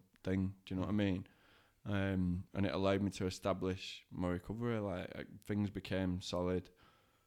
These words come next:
and we started to have discussions about what we wanted to do, 'cause we were, we were both at crossroads in different ways. Mark's mentioned I helped him or whatever and all that.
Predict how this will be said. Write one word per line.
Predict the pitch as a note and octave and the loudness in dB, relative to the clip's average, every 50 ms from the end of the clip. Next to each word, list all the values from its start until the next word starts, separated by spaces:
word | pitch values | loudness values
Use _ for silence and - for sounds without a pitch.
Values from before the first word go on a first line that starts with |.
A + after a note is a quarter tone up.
| _ _ _ _ - | _ _ _ _ -4
and | G2 F#2 F#2 F2+ F2+ F2+ F#2 - - _ _ _ | 0 0 2 2 2 0 -4 -8 -12 _ _ _
we | - F#2+ | -6 -6
started | F2+ - F#2+ G2 F2+ - E2+ - | -4 -4 -2 -2 -2 -4 -6 -6
to | - F#2+ | -6 -4
have | F2+ F2+ | -4 -4
discussions | - F#2 - - - G2+ G2 - - G2+ G#2 G2 G2 | -4 -6 -6 -4 -4 -4 -4 -4 -2 0 0 0 0
about | F2+ F#2+ F#2 D#2+ B1+ | 0 0 0 0 0
what | D#2+ - | -2 -2
we | - | 0
wanted | F#2 F2+ F2+ F#2 F2+ - | 0 0 2 0 0 -2
to | - - | -6 -4
do, | - A#2 B2 C3+ | 0 0 2 2
'cause | B2+ - A2+ A#2 | 0 0 0 2
we | B2 B2 | 4 4
were, | B2+ B2+ A#2 - | 4 2 2 4
we | A#2 A#2+ | 6 6
were | B2 A#2 | 6 6
both | - C3+ C#3 C#3+ C#3+ C#3 - A#2+ | 6 8 8 8 8 6 4 2
at | A#2+ - - - _ _ _ - | 2 2 0 -6 _ _ _ -6
crossroads | - - C3 C3 - - - C3 B2+ B2 A#2+ A2+ - - - - - _ _ _ | -4 -2 -2 -2 -2 -4 -2 0 2 2 2 0 -2 -8 -14 -16 -20 _ _ _
in | - G2+ | -6 -4
different | F#2+ G2+ F#2+ - G#2 C#2+ D2 | -4 -4 -4 -6 -6 -2 0
ways. | G2+ G#2 G#2+ G2+ F#2+ | 2 2 2 2 2
Mark's | G#2+ A2 A2 G#2 - - | 2 2 4 2 2 0
mentioned | - G#2+ G#2 G#2 - - G2+ G2 | 2 2 2 2 0 0 0 2
I | G2 F#2+ F#2 | 2 2 2
helped | F#2 F2 - - - | 2 0 -2 -4 -4
him | - F#2+ F#2+ F#2+ | -2 0 2 2
or | F2+ E2+ | 2 2
whatever | - D2+ F2+ F2+ F#2+ | 0 -2 -4 -2 -2
and | F2+ F2+ | -2 0
all | F#2 F#2 F#2 | 0 2 2
that. | G#2 G2 - | 2 0 0